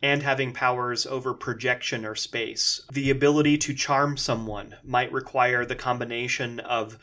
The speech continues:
the mastery of sound and the mastery of mind, or something along those lines. But the system was very open. You just, you, you invested in these different domains, and then you had to make the case that, oh,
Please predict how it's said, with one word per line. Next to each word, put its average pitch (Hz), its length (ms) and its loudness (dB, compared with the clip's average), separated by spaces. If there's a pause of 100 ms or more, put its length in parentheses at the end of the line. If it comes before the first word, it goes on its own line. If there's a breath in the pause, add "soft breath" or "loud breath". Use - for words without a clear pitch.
(200 loud breath)
the 123 120 -2
mastery 127 480 2
of 110 80 -2
sound 131 640 0 (340 loud breath)
and 135 220 4
the 127 40 0
mastery 123 480 0
of 113 140 -2
mind, 107 500 -2
or - 80 -14
something 156 360 0
along 127 260 0
those 113 180 -6
lines. 120 440 -4 (240 loud breath)
But 147 340 2
the 147 80 4
system 214 460 4
was 135 120 0
very 139 360 4
open. 127 380 4
You 123 120 -4
just, 131 200 -6
you, 135 180 -6 (260)
you 143 160 -2
invested 131 720 2
in 120 100 -2
these 120 160 -6
different 135 300 -4
domains, 117 580 -2 (340 loud breath)
and 123 160 0
then 135 160 4
you 131 120 2
had 139 160 2
to 135 60 0
make 143 160 2
the - 60 -4
case 131 400 2
that, 117 220 -2
oh, 127 360 0